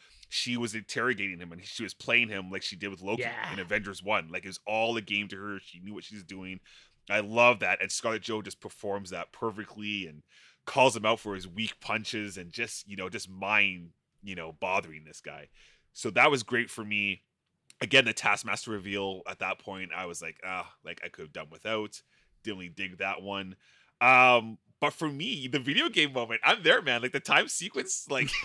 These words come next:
Speaker 1: <laughs> I'm totally there, like, pressing X, but pressing A, and then redoing that battle all over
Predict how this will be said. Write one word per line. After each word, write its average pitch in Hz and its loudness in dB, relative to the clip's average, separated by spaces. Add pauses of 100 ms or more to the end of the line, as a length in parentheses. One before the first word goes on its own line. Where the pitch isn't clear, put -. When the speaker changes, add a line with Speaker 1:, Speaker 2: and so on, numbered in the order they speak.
Speaker 1:
<laughs> - -8
I'm 175 8
totally 180 2
there, 156 6
like, - 4
pressing 143 2
X, 135 2 (220)
but 127 -2
pressing 131 2
A, 123 12
and 120 8
then 117 -2
redoing 123 0
that 110 2
battle 113 6
all 110 -2
over 135 -8